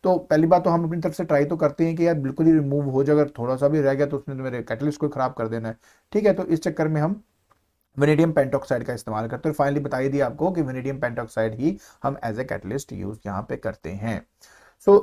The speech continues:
ये I hope ये जो फेवरेबल कंडीशंस हैं वो अच्छी तरह आपको समझ में आ गई होंगी। इसके अलावा अब जल्दी से ना सारे को सम अप कर देते हैं, खत्म कर देते हैं इस चीज को। तो कैसे करेंगे? देखिए बहुत ईजी है,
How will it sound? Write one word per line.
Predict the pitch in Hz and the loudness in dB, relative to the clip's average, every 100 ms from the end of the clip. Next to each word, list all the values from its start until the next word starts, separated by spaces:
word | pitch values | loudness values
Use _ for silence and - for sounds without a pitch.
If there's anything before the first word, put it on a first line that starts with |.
| - | 4
ये | 139 175 208 - | 8 12 12 10
I | 156 | 4
hope | 170 160 202 196 | 6 6 4 4
ये | 156 | 2
जो | 160 | 2
फेवरेबल | 151 143 151 156 | 2 4 4 0
कंडीशंस | 180 151 135 127 156 | 0 0 0 -2 0
हैं | 160 | 0
वो | 170 170 | 2 -2
अच्छी | - 131 196 | -4 -4 -2
तरह | 196 | 0
आपको | 165 117 - | -2 -4 -4
समझ | 143 107 101 | -4 -6 -6
में | 107 196 - - | -6 -6 -8 0
आ | 127 | 0
गई | 113 107 | 2 -2
होंगी। | 85 92 - _ _ _ - | -6 -12 -16 _ _ _ 2
इसके | 208 294 | 6 8
अलावा | 262 190 180 202 - - | 12 12 12 8 4 8
अब | 196 202 185 | 10 10 8
जल्दी | 180 185 | 4 4
से | 214 226 | 6 4
ना | 247 | 4
सारे | - 185 202 | 8 8 8
को | |
सम | 202 202 | 4 6
अप | 220 | 6
कर | 190 131 | 6 2
देते | 107 139 | 0 -2
हैं, | - | 4
खत्म | 214 226 | 6 8
कर | 139 | 6
देते | 107 101 | 2 -6
हैं | 98 | -8
इस | |
चीज | 101 95 | -8 -8
को। | 101 95 - - _ 214 | -8 -8 -12 -20 _ 8
तो | 220 - 190 202 | 10 8 4 6
कैसे | 190 180 | 8 6
करेंगे? | 135 95 92 | 0 -4 -6
देखिए | 104 113 151 | -6 -2 4
बहुत | 208 196 | 4 4
ईजी | 180 190 | 4 4
है, | 220 | 2